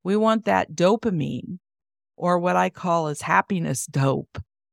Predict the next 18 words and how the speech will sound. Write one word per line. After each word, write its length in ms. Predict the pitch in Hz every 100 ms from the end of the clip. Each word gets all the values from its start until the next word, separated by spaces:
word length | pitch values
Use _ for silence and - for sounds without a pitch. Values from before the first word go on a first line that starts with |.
| _ _ _ _ _ _ _ _ _ 214
Often 360 | 254 339 247
this 160 | 208 202
causes 500 | - 202 208 185 190
us 180 | 196 -
to 120 | 160
seek 340 | - 226 220
out 220 | 196 202 -
the 100 | 151
wrong 440 | 156 170 180 175
kinds 500 | - 170 185 196 175
of 140 | 151 -
pleasure, 640 | - 143 143 - - - - _ _ _ _ _ _ _ _ -
and 160 | 175
that 180 | 208 254
actually 380 | 262 247 - 226
creates 480 | - - 196 202 -
more 200 | 175 170
suffering. 800 | - 170 170 151 143 - 127